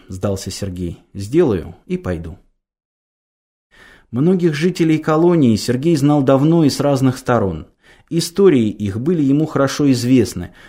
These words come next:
но ситуация и его роль в ситуации заставляли задавать вопросы и выслушивать ответы и рассказы,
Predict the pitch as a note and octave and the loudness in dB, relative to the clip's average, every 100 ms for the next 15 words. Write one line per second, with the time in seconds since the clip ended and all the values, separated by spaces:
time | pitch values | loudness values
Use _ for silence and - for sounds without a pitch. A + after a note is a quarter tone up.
0 | - B2 C3+ C3+ C3+ D#3 E3 D3 - F#2+ | -8 0 0 0 -4 0 0 0 -4 -4
1 | F2+ A#2 A#2+ A#2+ B2 C3+ D#3+ - - G2+ | -4 -4 -2 0 0 2 2 0 -6 -4
2 | G#2+ G2 - F#2+ G#2 - C3+ C#3 D#3 C#3+ | -2 -2 -4 -8 -6 -4 -4 0 0 0
3 | A#2 A#2 C3 C#3 A#2 B2+ C3+ D3+ C#3+ A#2 | 0 0 0 0 -2 -2 0 -2 -2 -4
4 | F#2+ - - A#2+ C3+ D#3 D3+ C#3+ B2 C3 | -6 -16 -8 -2 -2 0 -2 0 -2 -2
5 | B2+ D3 D3+ B2 A#2+ B2+ - E3 D#3+ G#2 | -2 -4 -2 0 0 -2 -2 -2 0 -2
6 | F2 | -8